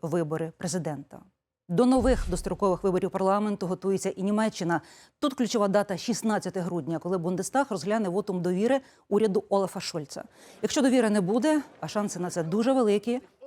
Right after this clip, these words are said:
двадцять третього лютого слід чекати нових виборів. І наразі найбільше зріс рейтинг ультраправої і проросійської альтернативи для Німеччини. Своєрідний політичний землетрус відбувся цього тижня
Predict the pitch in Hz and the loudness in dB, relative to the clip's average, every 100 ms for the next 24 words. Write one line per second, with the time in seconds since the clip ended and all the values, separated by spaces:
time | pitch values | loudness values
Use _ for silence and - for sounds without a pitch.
0 | 269 175 202 202 196 202 196 - 165 175 | -8 0 2 2 -2 -4 -6 -4 -4 0
1 | 214 214 247 247 - 196 - - 190 190 | 0 0 0 -2 -4 -8 -8 -6 -4 -4
2 | 185 - - - - 190 220 214 - 196 | -6 -10 -20 -20 -4 2 4 4 2 0
3 | 170 165 165 151 - 208 196 190 226 247 | 0 -2 -4 -6 0 2 2 2 2 2
4 | 214 214 185 185 254 - 165 180 226 - | 0 -2 -2 -2 -2 -2 -4 -2 -2 -2
5 | 185 208 202 180 - - 262 277 - 247 | 0 0 0 -4 -6 -4 -2 -2 0 0
6 | 240 233 220 196 - 262 262 233 - 226 | 2 0 -2 -4 0 2 2 0 -2 -4
7 | - 196 190 - - _ 240 233 240 214 | -2 0 0 -2 -14 _ -2 0 -2 -2
8 | 190 208 190 180 175 165 160 147 - - | -2 -2 -2 -2 -4 -4 -4 -6 -8 -12
9 | 127 - _ _ _ _ - - _ _ | -14 -18 _ _ _ _ -20 -20 _ _
10 | _ - 240 262 262 233 220 196 240 220 | _ 0 4 6 6 2 0 -2 -2 -2
11 | 185 190 196 294 302 175 190 247 208 190 | 0 0 0 0 0 -2 -2 -2 -2 -4
12 | 185 247 208 196 | -2 -2 0 -2